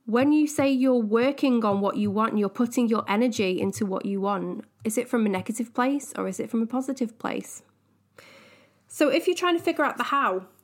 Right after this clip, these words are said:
oh, nightmare. You'll never get there. <laughs> You're wasting the energy that you need to be using. And that energy could be used so much better elsewhere. You could put it into your confidence. You can put it into your self-belief.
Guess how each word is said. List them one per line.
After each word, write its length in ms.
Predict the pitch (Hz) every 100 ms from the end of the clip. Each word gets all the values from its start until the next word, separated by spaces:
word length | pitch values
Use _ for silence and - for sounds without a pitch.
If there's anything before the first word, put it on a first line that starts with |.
| _ _ _ _ _ - - -
oh, 420 | 285 269 - - - _
nightmare. 580 | 226 269 - 214 175 185 -
You'll 140 | 262 254
never 200 | 320 226
get 200 | 269 -
there. 360 | 233 185 220 - - - - - -
<laughs> 600 | - - - - - -
You're 140 | 247
wasting 600 | 220 240 285 294 330 302
the 160 | 294 -
energy 320 | 226 262 247
that 160 | 220 -
you 140 | 214
need 220 | 214 214
to 80 | 214
be 80 | 220
using. 640 | 202 220 220 190 185 - - _ _ _ _ _ _ _ _ _ - -
And 220 | 208 220
that 140 | 220 240
energy 320 | 247 269 262
could 160 | -
be 100 | 214
used 420 | 208 214 220 214 -
so 280 | - 214
much 260 | 226 226 -
better 300 | 220 214 220
elsewhere. 420 | 190 185 - 196
You 160 | 185 185
could 140 | -
put 160 | - 226
it 100 | 226
into 240 | 220 214
your 100 | 208
confidence. 760 | 190 196 208 214 233 254 - -
You 80 | 214
can 140 | 220
put 160 | 214 202
it 60 |
into 200 | 196 196
your 80 | 190
self-belief. 800 | - 196 185 - 196 202 202 -